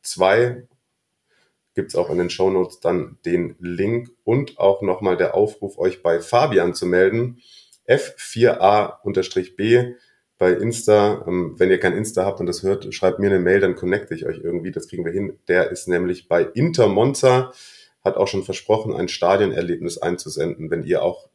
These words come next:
bei einer Partie in Italien seid, dann tut es ihm gleich und schickt uns eine Sprachnachricht oder kontaktiert uns davor, auf welchem Weg ihr das absenden wollt. Ihr könnt uns, wie gesagt, unter Instagram oder als, äh, Patreon-Supporter kontaktieren oder eben auch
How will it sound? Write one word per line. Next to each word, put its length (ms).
bei 160
einer 160
Partie 520
in 160
Italien 500
seid, 460
dann 340
tut 220
es 220
ihm 180
gleich 440
und 160
schickt 280
uns 480
eine 80
Sprachnachricht 760
oder 180
kontaktiert 500
uns 180
davor, 340
auf 140
welchem 280
Weg 180
ihr 100
das 260
absenden 500
wollt. 300
Ihr 80
könnt 200
uns, 180
wie 80
gesagt, 320
unter 400
Instagram 680
oder 260
als, 380
äh, 300
Patreon-Supporter 1160
kontaktieren 880
oder 320
eben 260
auch 340